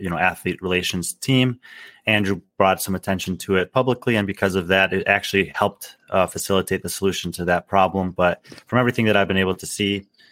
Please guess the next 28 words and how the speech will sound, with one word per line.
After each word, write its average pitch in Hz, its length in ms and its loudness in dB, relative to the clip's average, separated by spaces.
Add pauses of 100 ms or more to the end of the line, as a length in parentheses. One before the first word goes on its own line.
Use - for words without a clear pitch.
(240)
no, 107 480 2
no 107 460 2
foul 98 300 4
play 104 300 2
there 98 220 4
at 98 100 2
all. 143 320 2 (600)
Um, 90 600 2 (220)
just - 220 -4
a 90 320 4
unfortunate 92 540 -2
mistake, 92 640 -2 (500)
and 92 280 2
yeah, 101 180 4
hopefully 80 340 0
everyone 87 240 0
can 87 180 -4
learn 87 160 0
from 90 140 -8
it, 87 80 0
and 87 200 0 (360)
fewer 92 300 0
people 95 240 0
make 92 180 0
that 92 140 -2
mistake 95 340 -2
next 113 220 -2
time. - 160 -16